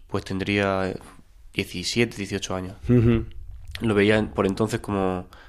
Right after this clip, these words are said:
Speaker 1: pues, como una tontería, como algo, un-, una pérdida de tiempo, ¿no? En ese entonces, pues, mi interés iba más por salir con los amigos, estar en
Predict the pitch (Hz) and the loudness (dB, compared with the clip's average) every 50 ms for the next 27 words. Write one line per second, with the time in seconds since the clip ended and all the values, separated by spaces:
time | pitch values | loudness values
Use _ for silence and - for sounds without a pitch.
0 | - - - - - - - - - 101 - 98 101 98 95 - 98 92 - 92 | -20 -20 -20 -20 -20 -20 -12 -8 -6 -6 -4 -2 -2 -2 0 0 0 -2 -2 -2
1 | - 123 127 123 117 101 101 98 101 104 104 104 101 - - - - - - - | 0 2 2 2 2 2 2 2 4 4 4 4 2 0 -2 -10 -14 -14 -16 -20
2 | - - - - - - - - - - - - - - - - - 120 113 110 | -20 -20 -20 -20 -20 -16 -16 -14 -14 -14 -14 -14 -16 -18 -12 -4 0 2 4 4
3 | 98 110 113 117 113 123 120 113 110 98 95 98 104 104 101 - 98 98 107 104 | 4 2 2 4 4 2 2 4 4 4 4 4 4 2 2 0 -2 0 0 0
4 | 98 95 101 - - 104 98 - 107 107 107 - 113 110 - 95 90 92 - 82 | 0 -2 -2 -2 -2 -2 -2 0 0 0 0 0 -2 -2 0 -2 -2 -2 -4 -10
5 | - - - - - - - - - - - - 110 104 101 95 110 107 107 107 | -12 -12 -16 -16 -18 -16 -14 -14 -14 -12 -10 -6 -2 -2 -2 0 0 2 4 4
6 | 107 104 98 101 101 98 - 104 90 - - 98 98 - 101 95 92 90 90 110 | 4 4 4 2 0 0 0 -2 -2 -2 -2 -4 -2 -2 -2 0 0 0 2 2
7 | 117 113 107 107 104 104 98 - - 101 95 95 95 - - - - 98 95 95 | 0 0 2 2 0 0 -2 -2 -2 -2 -2 -2 -2 -4 -4 -6 -8 -6 -8 -8